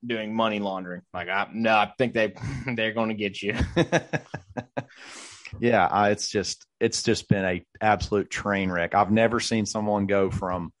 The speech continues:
Speaker 2: like, I've never just se-, seen it go so fast, go so south so fast. Like, this dude was doing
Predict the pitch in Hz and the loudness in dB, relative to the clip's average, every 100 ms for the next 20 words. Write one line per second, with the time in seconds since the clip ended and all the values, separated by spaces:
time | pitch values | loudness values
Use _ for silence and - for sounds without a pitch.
0 | _ _ _ _ _ _ 104 92 87 - | _ _ _ _ _ _ 0 2 0 -6
1 | - _ _ _ _ _ _ _ 117 120 | -18 _ _ _ _ _ _ _ 4 6
2 | 135 143 143 135 - - 120 - - 127 | 8 8 6 4 2 2 0 0 -4 0
3 | 127 120 98 98 110 107 - 107 98 104 | 2 2 0 0 2 2 0 0 0 0
4 | 101 - - 113 - - - - - 117 | 0 0 -2 -4 -4 -6 -8 -6 2 2
5 | 113 - 107 98 - - 104 95 85 87 | 2 2 4 2 0 -2 -2 -2 -4 -4
6 | 65 - - 101 98 - 101 143 - 147 | -4 -12 -8 -2 -2 -4 -2 -2 2 2
7 | 127 113 101 117 117 101 | 2 0 0 2 2 -2